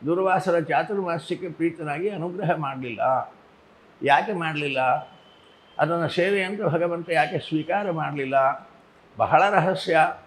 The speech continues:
ಇದೇ ಮನಸ್ಸಿನ ಹಿನ್ನೆಲೆಯಲ್ಲಿ ನೋಡಬೇಕಾದದ್ದು.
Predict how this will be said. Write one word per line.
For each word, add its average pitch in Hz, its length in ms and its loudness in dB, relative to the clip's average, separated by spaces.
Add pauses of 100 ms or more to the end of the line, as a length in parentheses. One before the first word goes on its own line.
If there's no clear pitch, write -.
(240)
ಇದೇ 214 200 4
ಮನಸ್ಸಿನ 190 480 0
ಹಿನ್ನೆಲೆಯಲ್ಲಿ 160 600 -2
ನೋಡಬೇಕಾದದ್ದು. 120 1040 -8